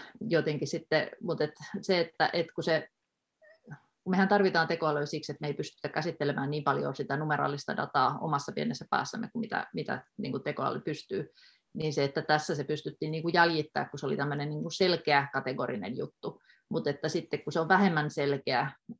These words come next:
se bias, niin meidän pienet päät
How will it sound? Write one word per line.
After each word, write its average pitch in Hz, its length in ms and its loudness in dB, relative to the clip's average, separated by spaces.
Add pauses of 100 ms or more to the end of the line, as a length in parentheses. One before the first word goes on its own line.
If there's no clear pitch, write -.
(120)
se 147 160 -4
bias, 147 520 -2 (320)
niin 156 360 -2 (360)
meidän 156 380 -2 (280)
pienet 151 420 4
päät 160 300 8